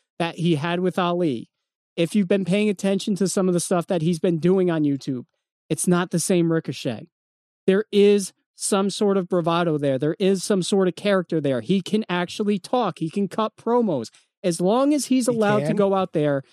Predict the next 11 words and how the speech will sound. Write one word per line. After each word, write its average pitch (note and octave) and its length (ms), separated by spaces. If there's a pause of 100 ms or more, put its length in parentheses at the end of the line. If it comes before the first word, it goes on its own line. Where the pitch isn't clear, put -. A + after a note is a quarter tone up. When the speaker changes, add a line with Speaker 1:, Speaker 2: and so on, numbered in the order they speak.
(220)
Speaker 1:
and D#3 160
be G#3 220
himself, G3+ 680 (320)
he A3 120
can G3+ 180
do A3 200
it. D#3 100
And E3+ 120
you G3+ 80
know G3+ 140
what? A3 260